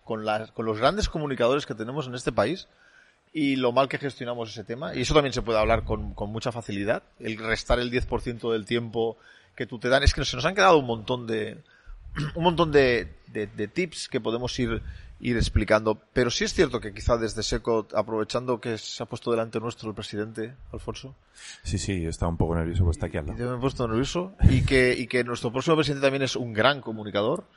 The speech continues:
Speaker 1: Xavi Martí. Quizá desde seco te habría que darle una vuelta, porque no puede ser que tengamos un podcast oficial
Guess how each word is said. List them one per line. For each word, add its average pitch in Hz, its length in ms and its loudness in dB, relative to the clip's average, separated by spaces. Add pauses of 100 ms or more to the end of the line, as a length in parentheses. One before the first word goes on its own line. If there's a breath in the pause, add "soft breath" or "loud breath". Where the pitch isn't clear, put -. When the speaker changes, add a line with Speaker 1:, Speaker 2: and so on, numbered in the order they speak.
(140 soft breath)
Speaker 1:
Xavi 110 160 -2
Martí. 101 340 -4 (460 loud breath)
Quizá - 240 10
desde 139 200 4
seco 131 280 0
te 117 40 2
habría 113 200 2
que 113 80 -6
darle 113 180 0
una 110 120 -2
vuelta, 113 280 0
porque 104 240 -6
no 113 100 -4
puede 123 120 -2
ser 131 140 -4
que 113 40 -4
tengamos 113 320 -6
un 120 140 -8
podcast 127 260 -6
oficial 131 480 -4